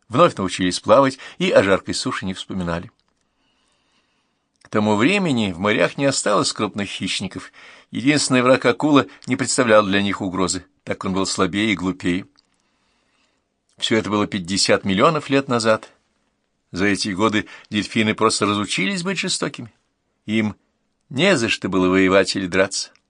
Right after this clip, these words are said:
Этим учёные объясняют их удивительное миролюбие. И всё же охотники любили их мясо, торговали их шкурами, а учёные убивали дельфинов-вожаков, чтобы потом наблюдать за поведением остальной стаи. В Севастополе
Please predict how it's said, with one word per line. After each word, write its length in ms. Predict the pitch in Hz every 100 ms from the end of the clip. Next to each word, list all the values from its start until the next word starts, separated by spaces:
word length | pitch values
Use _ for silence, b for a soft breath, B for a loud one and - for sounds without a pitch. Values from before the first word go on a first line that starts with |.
| _ _ _ _ _
Этим 300 | - 156 -
учёные 380 | 123 - 117 143
объясняют 480 | 113 95 - 101 120
их 160 | 131 - B -
удивительное 600 | 107 87 92 95 107 101
миролюбие. 560 | 98 95 87 85 - - _ _ _ _ _ _ _ _ _ _ _ _ _ _
И 100 | -
всё 160 | 127 208
же 120 | 185
охотники 500 | 170 220 202 196 185
любили 420 | 185 185 220 185
их 180 | 113 95
мясо, 400 | 107 95 92 98 B -
торговали 440 | 127 147 190 131
их 120 | 98
шкурами, 580 | - - 135 156 143 135 b b b -
а 100 | 113
учёные 420 | 104 - 139 120
убивали 440 | 110 107 110 120
дельфинов-вожаков, 920 | 98 101 90 117 113 110 98 - 113 -
чтобы 220 | 98 95 B
потом 280 | - 101 107
наблюдать 420 | 107 101 95 104
за 100 | 101
поведением 440 | 90 95 85 104 98
остальной 420 | 90 - 90 90
стаи. 400 | - 101 101 - - _ _ _ _ _ _ _ _ _
В 60 | -
Севастополе 880 | - 95 92 - 139 165 143 101